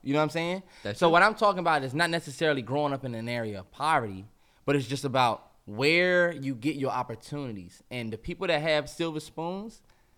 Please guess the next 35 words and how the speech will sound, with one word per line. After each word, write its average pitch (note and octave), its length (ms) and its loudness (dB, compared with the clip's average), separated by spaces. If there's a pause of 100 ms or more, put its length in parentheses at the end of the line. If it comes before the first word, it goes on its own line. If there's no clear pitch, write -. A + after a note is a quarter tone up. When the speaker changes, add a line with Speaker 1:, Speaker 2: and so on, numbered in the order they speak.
(340)
Speaker 1:
in F3+ 100 0
their F#3 100 2
mouth F#3+ 260 4
growing G3+ 260 4
up, - 400 -2 (640)
I G#3 120 12
know G#3 160 10
a - 20 10
lot G3+ 240 10
of F#3 60 6
niggas E3 260 2
that D3 140 0
grew D#3+ 80 2
up D3 60 0
in C#3 60 -2
the B2 60 -6
same G3 320 4
neighborhood F#3 420 6
as E3 120 2
me, C#3 440 0 (360)
same G#3+ 560 4
schools, F#3 760 4 (220)
same A#3 460 4
opportunities, A3 1120 2 (640)
you F#3 100 2
know G3 60 8
what G3+ 80 6
I'm G3 80 2
saying? G#3 420 -4 (500)
That, C#3 240 0 (320)
you D3+ 100 0
know D#3 60 0
what D3+ 60 0
I'm D3+ 80 -2
saying? E3+ 340 -4